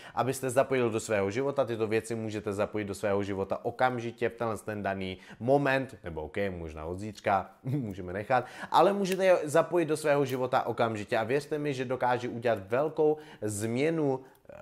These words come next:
pro vás jako pro osobnost. Nejlepšího výsledku dosáhnete popravdě, když spojíte první a druhý bod. Když si uvědomíte, že vlastně vy jste krásná taková, jaká jste,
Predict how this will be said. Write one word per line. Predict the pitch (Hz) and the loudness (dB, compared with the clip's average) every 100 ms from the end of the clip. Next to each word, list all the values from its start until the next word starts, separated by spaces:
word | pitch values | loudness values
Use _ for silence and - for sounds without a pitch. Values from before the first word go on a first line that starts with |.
| - - | -18 -4
pro | 143 160 165 | 4 6 6
vás | 151 139 135 - | 6 4 2 -4
jako | 104 101 | -6 -4
pro | - 104 | -4 -4
osobnost. | 98 - 76 71 - - - _ _ - | -4 -8 -12 -12 -20 -20 -20 _ _ -10
Nejlepšího | 120 190 240 226 214 190 | 0 2 2 0 2 2
výsledku | 160 170 180 170 165 | 2 0 0 2 2
dosáhnete | 156 139 135 143 135 135 127 131 | 2 2 2 2 4 2 0 0
popravdě, | 127 107 123 117 117 | 2 2 2 2 0
když | 107 107 104 | 0 -4 -6
spojíte | - 120 110 - | -4 -2 0 -2
první | - 107 107 104 101 | -2 -2 -2 -4 -6
a | - | -8
druhý | 85 90 90 87 | -6 -4 -4 -6
bod. | 76 71 73 | -6 -10 -12
Když | 80 90 90 | -10 -8 -6
si | 123 | -4
uvědomíte, | 135 143 143 139 135 135 | 0 2 2 -2 -2 -4
že | 123 | -2
vlastně | 123 123 127 | -4 -4 -6
vy | 107 123 | -4 -4
jste | - 113 | -4 -4
krásná | 104 101 101 98 | -2 -2 -2 -4
taková, | 92 92 92 | -8 -6 -6
jaká | 87 92 87 | -6 -6 -10
jste, | - 110 120 | 0 2 2